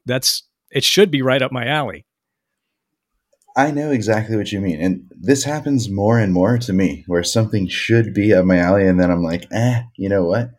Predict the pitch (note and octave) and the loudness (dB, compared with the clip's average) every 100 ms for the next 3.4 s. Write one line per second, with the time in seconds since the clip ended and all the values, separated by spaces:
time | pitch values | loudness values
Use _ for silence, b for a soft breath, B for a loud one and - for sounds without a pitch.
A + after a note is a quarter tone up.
0 | _ _ _ _ - D3 B2 - - C#3+ | _ _ _ _ 0 0 0 -4 0 0
1 | D#3 A2+ F2+ F2+ G#2+ B2+ C3 G#2 F#2 A#2+ | 0 -2 -2 0 -2 0 0 -2 -2 -2
2 | A#2+ D#2+ F2 F2 G2 - - F2 F2+ A2 | 0 0 -2 -2 -2 -2 -6 -2 2 2
3 | G#2+ - - | 2 -6 -10